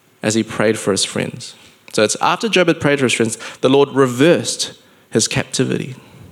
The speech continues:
It's a very interesting phrase because it kinda hints at,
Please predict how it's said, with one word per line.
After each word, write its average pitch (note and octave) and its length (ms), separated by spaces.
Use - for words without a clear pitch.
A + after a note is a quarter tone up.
It's - 100
a A#2+ 60
very E3+ 400
interesting D3+ 440
phrase G#2+ 280
because A2+ 280
it - 100
kinda D#3+ 200
hints D3+ 600
at, - 360